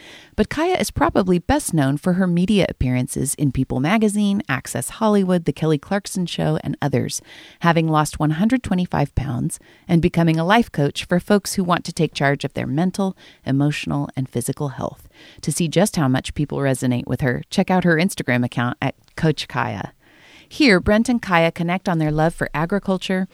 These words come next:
their shared ability to hear where people are coming from, and their desire to affect change at a high level. Have a look at the show notes at lets get consumed dot com for a recipe for honey horns from Kaya's dad, Joel.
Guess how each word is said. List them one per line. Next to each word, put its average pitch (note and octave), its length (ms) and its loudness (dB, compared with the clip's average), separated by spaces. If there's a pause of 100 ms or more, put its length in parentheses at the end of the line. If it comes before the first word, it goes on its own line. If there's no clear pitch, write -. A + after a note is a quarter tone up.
(240)
their D3+ 160 2
shared E3+ 260 0
ability D#3 500 0
to C3 120 -4
hear E3 260 -4
where D#3 140 -4
people D#3 300 -6
are - 80 -8
coming D#3 340 0
from, D3 340 -2 (360)
and G3+ 180 4
their G3+ 80 4
desire A#3 440 2
to - 180 -2
affect - 500 -2
change D#3 540 -2
at C#3 100 -2
a A#2 160 -6
high D3 180 2
level. B2+ 440 -2 (400)
Have G3 160 4
a F#3 40 6
look F#3 240 6
at G3 120 -4
the C#3+ 40 -2
show G3+ 280 2
notes G3 300 2
at - 120 -6
lets - 220 -4
get - 180 -2
consumed C#3 460 0
dot C3 160 -2
com C#3 260 -2
for D3 220 2
a C#3 40 6
recipe F3+ 460 2
for G3+ 200 -2
honey G#3+ 280 4
horns C3+ 540 -2
from D3 160 -2
Kaya's C3+ 340 0
dad, A#2+ 300 -4
Joel. A#2+ 360 -4